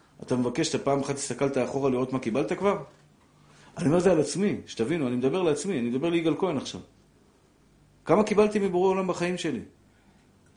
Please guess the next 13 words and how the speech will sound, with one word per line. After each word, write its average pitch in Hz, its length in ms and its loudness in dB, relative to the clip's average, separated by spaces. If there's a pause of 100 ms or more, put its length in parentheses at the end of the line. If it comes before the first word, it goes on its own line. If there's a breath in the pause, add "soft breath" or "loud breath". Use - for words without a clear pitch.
(140)
כמה 170 180 2
חסדים 190 440 2
שהשם 175 300 0
עשה 175 160 -2
איתי 175 160 0
בחיים? 151 560 -2
עוד 113 280 -6
לב-, 110 280 -2
תבקש! 131 720 0 (760)
אבל 107 100 -2
לפני 143 240 -2
שאתה 175 160 -2
מבקש, 160 540 -2